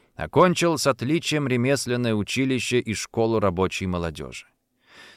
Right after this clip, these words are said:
Тысяча девятьсот пятьдесят первый год, сентябрь. Поступил в Саратовский индустриальный техникум. Тысяча девятьсот пятьдесят четвёртый год.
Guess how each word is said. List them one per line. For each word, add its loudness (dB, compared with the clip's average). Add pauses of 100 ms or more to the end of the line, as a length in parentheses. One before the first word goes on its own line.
Тысяча 2
девятьсот 4
пятьдесят 2
первый 6
год, 2
сентябрь. 2 (420)
Поступил 4
в -6
Саратовский 4
индустриальный 2
техникум. -10 (560)
Тысяча -2
девятьсот 2
пятьдесят 2
четвёртый -2
год. -18